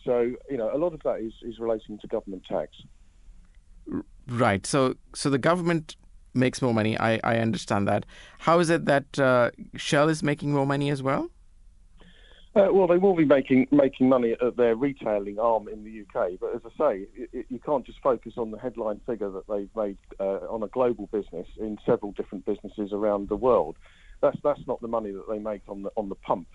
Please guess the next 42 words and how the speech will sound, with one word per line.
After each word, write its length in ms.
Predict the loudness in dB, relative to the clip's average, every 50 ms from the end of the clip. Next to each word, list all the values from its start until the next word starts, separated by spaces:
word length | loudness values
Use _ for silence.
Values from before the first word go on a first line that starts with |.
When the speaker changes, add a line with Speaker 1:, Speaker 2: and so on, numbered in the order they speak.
| -20 -10 -6
Speaker 1:
uh, 240 | -2 -2 -2 -2 -2
in, 280 | -4 -8 -8 -8 -10 -8
Speaker 2:
Sure. 160 | -4 -4 -2
Speaker 1:
in 60 | -2 0
their 80 | -2 -2
U 180 | -2 -4 -6 -4 -4
K 200 | -2 -2 -2 0
retail 440 | -2 -2 -2 -2 -2 -2 -2 -2 -2
arm. 220 | -4 -6 -10 -14 -20 -20 -20 -20 -20 -14 -6
Speaker 2:
Right. 320 | -4 -4 -2 -4 -6 -10 -8 -6 -4
Okay. 180 | -4 -4 -6 -12 -20 -20 -20 -20 -20 -20 -20 -20 -20 -20 -20 -20 -20 -20 -20 -20 -20 -20 -20 -20 -18 -10 -2
Cool. 240 | 2 2 4 2 2 0 2
All 160 | 4 4 6
right. 260 | 6 4 4 2 -2 0
Uh, 300 | 2 4 6 6 6 4
thank 360 | 2 0 0 2 2 4 4
you 80 | 4 4
very 200 | 4 6 6 6
much, 320 | 6 4 4 2 -2 -4 -2
uh, 60 | 0
Mister 220 | 0 0 0 2 2
Bama. 200 | 4 4 4 2
Thank 220 | 2 0 0 0
you 180 | 0 -2 -2 -4 -8
for, 480 | -4 0 2 4 4 4 4 4 6
um, 420 | 6 6 6 4 4 2 -2 -4 -6
for 140 | -4 -2 0
joining 300 | 2 2 2 2 2 0
us, 120 | 0 0
and 120 | -2 -2 0
thank 240 | 0 -2 -2 -2
you 40 | -6
for, 380 | -4 0 2 2 4 4 4 4
um, 500 | 4 4 4 4 2 0 -4 -6 -8 -10 -14 -12 -10 -10
for 140 | -6 -4 -2
making 280 | -2 -2 -4 -4 -6 -6
us 120 | -4 -2
wiser. 320 | 0 0 0 0 -2 -2
Thank 240 | -2 -2 -4 -4 -6
you 40 | -10
for, 300 | -6 -4 -2 0 0 2
um, 320 | 2 2 0 0 -2 -4